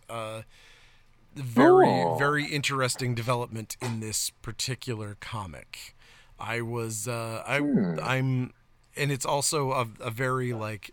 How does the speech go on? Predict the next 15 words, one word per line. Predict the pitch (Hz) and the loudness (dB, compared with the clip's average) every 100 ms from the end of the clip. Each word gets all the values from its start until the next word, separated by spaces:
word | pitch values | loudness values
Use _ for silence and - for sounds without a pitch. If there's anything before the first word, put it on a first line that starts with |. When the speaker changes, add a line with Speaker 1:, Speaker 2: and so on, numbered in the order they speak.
| - | -10
Speaker 1:
X-Men | 123 - - 123 113 107 113 110 110 _ _ _ | -10 -6 -4 -2 -2 -4 -6 -8 -12 _ _ _
current, | - - 131 120 113 - | -14 -4 -2 -2 -4 -8
like, | 107 104 - - - - - _ _ - | -12 -12 -14 -20 -20 -20 -20 _ _ -2
talking | 131 120 117 | 0 0 -2
about | 120 117 110 | -4 -4 -4
the | 117 | -8
Krakoa | - 120 127 113 107 | -8 -8 -6 -6 -6
protocols | - 110 110 117 104 104 113 | -6 -4 -4 -6 -8 -8 -8
and | 110 | -8
everything. | 107 104 104 | -10 -10 -10
There's | 107 107 | -10 -10
a, | 117 | -10
there's | 120 123 117 | -10 -6 -6
a | 113 | -8
big, | 110 120 127 120 | -6 -2 -2 -4